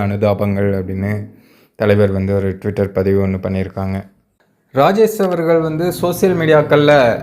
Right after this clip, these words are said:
ஆக்டிவா தான் இருந்தாங்க. அடிக்கடி வந்து நிறைய சேனல்களுக்கு இன்டர்வியூலாம் கொடுத்துருக்காங்க. சமீபத்துல கூட தலைவர் ரஜினிகாந்த் அவர்களை பற்றி ஒரு பேட்டியில பேசியிருந்தாரு.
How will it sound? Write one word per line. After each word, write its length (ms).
ஆக்டிவா 440
தான் 200
இருந்தாங்க. 460
அடிக்கடி 440
வந்து 280
நிறைய 440
சேனல்களுக்கு 920
இன்டர்வியூலாம் 680
கொடுத்துருக்காங்க. 760
சமீபத்துல 580
கூட 320
தலைவர் 340
ரஜினிகாந்த் 500
அவர்களை 340
பற்றி 260
ஒரு 140
பேட்டியில 400
பேசியிருந்தாரு. 800